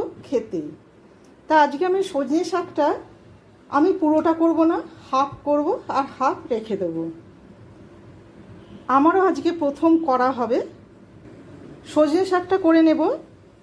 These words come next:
আমি আটখানা রসুন কুচিয়ে নিয়েছি, আর নিয়েছি দুটো কাঁচা লঙ্কা কুচি। খুব কম উপকরণ দিয়ে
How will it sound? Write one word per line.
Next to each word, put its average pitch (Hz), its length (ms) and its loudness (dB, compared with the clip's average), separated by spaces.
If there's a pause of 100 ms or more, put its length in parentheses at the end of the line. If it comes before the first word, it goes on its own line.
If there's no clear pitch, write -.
(580)
আমি 311 140 4 (160)
আটখানা - 840 -4 (120)
রসুন 320 440 2 (960)
কুচিয়ে 320 440 6 (540)
নিয়েছি, 294 440 2 (760)
আর 302 80 4 (100)
নিয়েছি 330 340 2 (340)
দুটো 320 240 2 (120)
কাঁচা 269 340 0
লঙ্কা 285 260 2
কুচি। 294 320 0 (1500)
খুব 403 200 4 (180)
কম 311 240 4 (120)
উপকরণ 320 380 2 (100)
দিয়ে 311 160 2